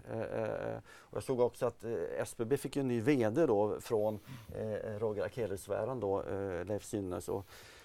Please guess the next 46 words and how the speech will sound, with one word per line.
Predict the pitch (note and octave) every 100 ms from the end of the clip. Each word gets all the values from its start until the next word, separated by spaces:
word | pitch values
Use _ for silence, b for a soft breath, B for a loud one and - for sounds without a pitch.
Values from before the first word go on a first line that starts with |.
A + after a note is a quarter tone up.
| B -
han | B2 B2
har | A#2+ A2
ju |
kanske | - G#2+
den | A2+ G#2
förmågan | A2 G#2+ G2 G2+
att, | G2+ - -
eh, | G#2+
ge | G2+ G#2+ B2+
förtroende | - - C3 G#2+ G2+
till, | G#2 A2 G2
till | E2 A2
kapitalmarknaden | F#2+ G#2+ - A2 F#2 F2 F2 - F#2
och, | F#2
och, | F#2+ G2+ F#2+
och | E2+
på | -
det | G#2
sättet | G#2+ F#2+ F2+
få | - A2
ner | A#2 A#2
riskpremien | A#2 - G#2 F#2+ G2+ F#2
på | G2+
bolaget | G2 F2 D#2+ D#2+ -
och | F#2+
få | G#2
ner | A2+ G#2+
spreadar | - A2+ F#2 F#2
på | - F#2 F#2 B B B B B
obligationsmarknaden | G#2 G#2+ A#2+ G#2+ - F#2+ G2 F#2
och |
så | -
vidare. | G2
Och | G2
det | G2 C3+
tror | C3+ A2+
jag |
kan | -
gynna | A2 A#2 G2
hela | F#2+ G#2+ G2
den, | G2 F#2+ D2
den, | F#2+ F#2
den | F#2 F2+
sektorn | - - -
faktiskt, | - E2 - - -
va? | E2+